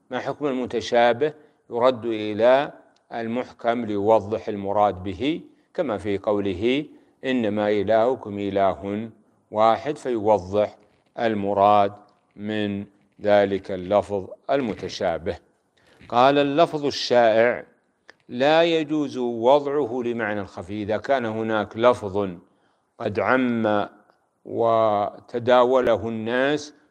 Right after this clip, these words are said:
فلا بد أن يكون لمعنى ظاهر يتوافق مع شيوع ذلك اللفظ.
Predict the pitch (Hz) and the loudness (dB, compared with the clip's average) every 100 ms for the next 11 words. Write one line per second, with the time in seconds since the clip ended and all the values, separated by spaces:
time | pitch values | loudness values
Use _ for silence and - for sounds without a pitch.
0 | _ 120 117 107 110 110 107 101 104 98 | _ -4 0 0 -2 -4 -4 -4 -4 -6
1 | - 117 101 101 104 123 123 127 120 107 | -8 -6 -6 -4 -2 -2 0 0 -2 -4
2 | 101 104 104 107 98 85 123 147 147 - | -2 2 4 4 2 0 2 2 0 -16
3 | _ _ - 123 107 110 117 135 131 127 | _ _ -8 -8 -6 -2 2 2 2 -4
4 | - 113 101 104 - 107 120 135 107 101 | -8 -6 -4 -6 -8 -6 -4 -2 -4 -2
5 | 104 101 95 95 113 98 101 - 98 107 | 0 0 -4 -6 -6 0 0 0 0 0